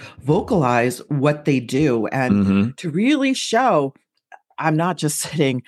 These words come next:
Speaker 1: making my macaroni necklaces." I think sometimes teachers think that I'm just drinking coffee,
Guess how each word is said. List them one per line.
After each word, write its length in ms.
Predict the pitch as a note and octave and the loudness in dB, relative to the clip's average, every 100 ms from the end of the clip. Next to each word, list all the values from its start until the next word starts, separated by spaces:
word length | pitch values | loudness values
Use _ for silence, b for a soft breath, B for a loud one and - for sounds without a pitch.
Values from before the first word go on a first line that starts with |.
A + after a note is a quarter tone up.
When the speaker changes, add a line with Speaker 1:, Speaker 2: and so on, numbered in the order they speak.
| b | b
Speaker 1:
making 240 | F#3 F#3 E3 | 2 2 2
my 160 | E3 | 2
macaroni 580 | D3 E3 E3 D3+ C3 B2+ | 2 0 2 2 2 0
necklaces." 560 | B2 A#2 B2 - D3 D3 | -2 -2 -4 -2 -2 0
I 80 | |
think 200 | F#3 G#3+ | 0 -2
sometimes 400 | G3 E3+ D3+ C#3 | -4 -4 -6 -8
teachers 360 | - C#3+ - C3+ | -10 -10 -10 -10
think 160 | C#3 C3 | -8 -4
that 140 | A#2 | -4
I'm 100 | C3+ | -4
just 160 | B2+ - | -6 -10
drinking 260 | B2 C3 | -10 -6
coffee, 380 | C3+ B2+ A#2 | 0 0 0